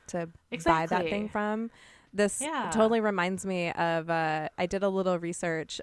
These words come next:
Speaker 1: on how homesteaders could raise their own fish if they wanted to. 'Cause, you know, we talked about how you
Speaker 2: Oh,
Speaker 1: can
Speaker 2: yeah.
Speaker 1: technically farm fish. And I came across this really funny article in Modern Farmer. And it's this one guy's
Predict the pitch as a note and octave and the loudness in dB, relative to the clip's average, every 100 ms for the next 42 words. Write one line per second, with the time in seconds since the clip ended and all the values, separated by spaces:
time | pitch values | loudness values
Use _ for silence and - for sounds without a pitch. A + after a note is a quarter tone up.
0 | - F3 E3+ E3+ E3 - - E3+ E3+ E3+ | -4 0 0 0 -2 -6 -4 -2 0 0
1 | F3 F3 F#3 G#3 G#3 A3 - - F#3 F3+ | -2 -4 -4 -2 -2 -2 -6 -6 -2 -2
2 | F#3 F3+ E3 E3+ G3 G#3 F#3+ F3 - E3+ | -2 -4 -2 -2 -2 -4 -2 -2 -2 -4
3 | E3+ E3 G#3 - F3 E3+ E3 D#3+ F#3 - | -2 -2 -2 -4 -2 -2 -2 -2 -4 -2
4 | B3+ E4 - A#3+ B3 C4 B3+ G3+ - F#3 | -2 -2 -2 0 2 2 2 0 2 0
5 | F3 E3 E3 F3 - E3+ E3 F3 E4 F3 | 2 0 0 0 -2 -4 -4 -2 2 2
6 | D#3+ - D#3 E3+ F3+ E3 A3 - - - | 2 -4 -4 -4 -2 0 -2 -6 -16 -20
7 | - G3+ G3+ A#3 A3 A#3+ A3+ A3+ G3+ F#3+ | -6 -2 0 2 2 6 4 4 -2 0
8 | G3 G3+ A#3 G3+ F#3+ G3 E3+ E3+ F3 E3 | 2 2 0 -2 -2 0 0 0 0 0
9 | D#3 - E3 E3+ E3 E3+ F3 E3+ E3 F#3+ | -2 -2 -4 -2 -2 -4 -6 -4 -4 -2
10 | A#3+ D4 B3 _ - - - - G#3+ A3 | -2 -2 -4 _ -20 -20 -20 -2 2 2
11 | A3+ A#3+ C4 B3 A3+ A#3 C4 C4 G3+ F#3+ | 2 2 2 2 0 2 2 0 2 2
12 | F#3 F#3 F#3 | 4 2 0